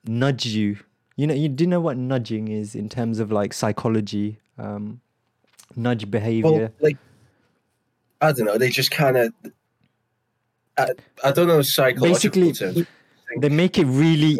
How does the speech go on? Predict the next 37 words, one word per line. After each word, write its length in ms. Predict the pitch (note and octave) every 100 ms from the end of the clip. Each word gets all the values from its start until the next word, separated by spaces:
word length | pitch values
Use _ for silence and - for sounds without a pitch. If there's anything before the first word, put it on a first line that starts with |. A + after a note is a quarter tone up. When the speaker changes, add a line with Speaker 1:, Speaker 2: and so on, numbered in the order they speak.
| -
Speaker 1:
easy 500 | D3+ D3 C3+ C3 B2
for 160 | - A#2+
you 180 | A#2 A#2+
to 140 | A2+
just 300 | A2 A2 -
keep 320 | - B2+ B2+ A2
buying 500 | A#2 A#2+ A#2+ B2 A#2+
and 200 | A2 G2+
buying 360 | A2 A2 A2 G#2+
these 200 | G#2+ G2+
packs. 600 | - G#2+ G2 - - -
Speaker 2:
Yes. 380 | A#2 - E3+ - _
Speaker 1:
So 440 | - B2 A#2 A2+ A2
things 360 | - D#3 C3
like 180 | C3+ A#2+
Speaker 2:
Yes. 60 | A2
Speaker 1:
these 360 | A#2+ A2+ -
shiny 540 | - D3+ C#3+ C3+ C3+ B2
effects 420 | - B2+ A2 -
that 140 | A#2
you 120 | G#2+ G#2+
see 220 | - B2
on 140 | A2+
the 80 | G#2+
cards, 380 | - A2+ A2 G2
right? 220 | G2+ G#2+ - -
It's 120 | G#3
not 140 | G4 F3+
just 240 | B2+ A2+
there 280 | A2 B2 A#2+
to 200 | - A#2
show 240 | G2 - A#2
you 280 | A#2 A2+
that 220 | G2+ G#2 G2+
it's 240 | G#2 -
a, 120 | F#2+ F2 _ - _ -
like, 300 | A2 G2+